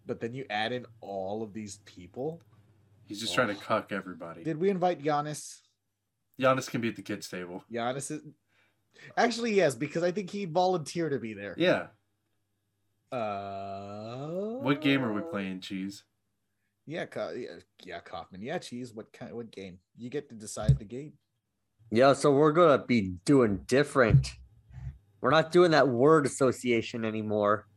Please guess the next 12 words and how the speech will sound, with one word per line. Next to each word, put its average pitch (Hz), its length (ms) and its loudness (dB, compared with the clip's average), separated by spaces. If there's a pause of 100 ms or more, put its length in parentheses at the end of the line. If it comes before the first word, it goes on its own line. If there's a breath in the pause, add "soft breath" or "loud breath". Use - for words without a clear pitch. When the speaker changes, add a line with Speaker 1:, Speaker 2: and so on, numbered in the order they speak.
(580)
Speaker 3:
this 117 180 2
time. 110 340 2
Speaker 2:
Ever. 107 120 2
Speaker 1:
You're 92 80 -6
terrible 82 500 -6
at 80 100 -6
it. 82 140 -10 (160)
Speaker 2:
Ever. 104 280 -6
Speaker 3:
I 117 100 6
really 113 480 6
Speaker 1:
We're 113 60 2
Speaker 3:
am. 107 300 -4